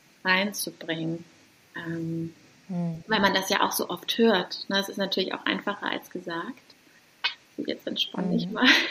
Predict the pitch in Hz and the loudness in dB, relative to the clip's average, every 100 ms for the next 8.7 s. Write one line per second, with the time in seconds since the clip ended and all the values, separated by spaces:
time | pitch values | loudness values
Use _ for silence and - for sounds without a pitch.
0 | - - - - - - - - 202 196 | -4 -4 -4 -6 -4 -2 -4 0 2 4
1 | 196 196 202 - 208 202 202 - 196 202 | 4 2 0 0 4 4 2 2 2 4
2 | - 175 226 - - 160 165 190 311 - | 4 6 6 4 0 0 2 2 0 -2
3 | - - - - - - - _ - 240 | -14 -20 -20 -18 -18 -20 -20 _ -4 0
4 | 185 - 180 180 180 180 180 _ _ _ | 0 2 4 4 2 -4 -10 _ _ _
5 | 170 185 - 180 175 170 185 - 180 180 | -6 -4 0 0 0 -4 -6 -2 0 0
6 | - 180 180 202 240 277 427 - - - | 0 -2 -2 -2 -2 -2 -2 -6 -14 -20
7 | _ - - - - - _ - 220 214 | _ -20 -18 -16 -16 -20 _ -2 -2 -2
8 | - 202 202 233 269 - | -2 0 2 4 2 0